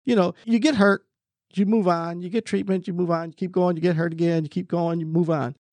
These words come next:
And it's not till later on when those disabilities start to become arthritis, and you're saying, "Wow, why is my ankle hurting so bad? Or why is my back hurting so bad?"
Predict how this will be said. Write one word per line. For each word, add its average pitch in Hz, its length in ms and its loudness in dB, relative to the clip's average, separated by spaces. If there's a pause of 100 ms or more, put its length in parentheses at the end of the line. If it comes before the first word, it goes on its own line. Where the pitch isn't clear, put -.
(140)
And 196 120 2
it's 190 140 -2
not 226 220 -2
till 214 140 0
later 190 400 0
on 160 480 -4 (280)
when 175 520 0
those 180 260 -2
disabilities 180 760 4
start 175 260 -2
to - 60 -20
become 175 300 0
arthritis, 160 720 0 (420)
and 151 120 -6
you're 185 80 -4
saying, 156 340 -4
"Wow, 208 340 -2 (360)
why 240 400 0
is 254 140 0
my 214 220 -2
ankle 247 320 2
hurting 131 280 -2
so 147 120 -6
bad? 117 240 -4
Or 131 80 -2
why 170 260 -2
is 220 100 -2
my 160 100 4
back - 360 0
hurting - 220 -4
so 143 180 -2
bad?" 135 220 0